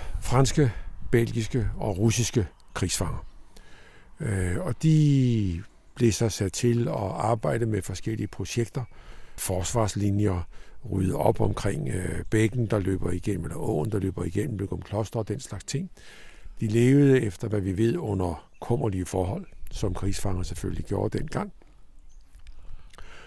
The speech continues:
Og selve graven, vi har her, eller minde-, gravkirkegården, er jo et resultat af, at der så midt under det hele bryder en tyfusepidemi ud.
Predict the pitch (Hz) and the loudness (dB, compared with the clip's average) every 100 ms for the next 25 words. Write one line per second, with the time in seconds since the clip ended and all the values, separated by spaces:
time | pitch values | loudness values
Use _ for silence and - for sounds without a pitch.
0 | - - 101 151 170 202 180 113 - - | -14 -8 0 6 8 10 10 8 0 -4
1 | - - - - 110 151 156 127 117 107 | -8 -10 -10 0 2 4 4 4 2 2
2 | 110 104 113 95 82 - - - - - | 2 2 2 2 -2 -8 -8 -8 -6 -4
3 | 85 - 98 113 123 107 - 98 131 120 | -4 0 4 6 6 4 0 6 6 6
4 | - - - 156 156 139 90 69 127 - | 2 -12 4 6 6 2 2 -2 -8 -16
5 | - - - 127 123 123 110 101 107 156 | -20 -18 -4 2 4 4 2 -2 0 2
6 | 143 131 113 - 117 - 107 95 123 120 | 4 4 0 -4 -6 -4 -4 0 0 0
7 | - - - - - - 143 143 156 160 | -4 -14 -16 -16 -16 -8 2 4 4 2
8 | 123 107 107 92 113 127 135 - 101 101 | 0 0 -2 0 0 2 -2 -2 -2 0
9 | 95 - 185 156 156 - - 107 98 95 | -2 6 6 6 2 0 -2 -4 -4 -2
10 | 90 - - - - - | -4 -6 -8 -8 -8 -14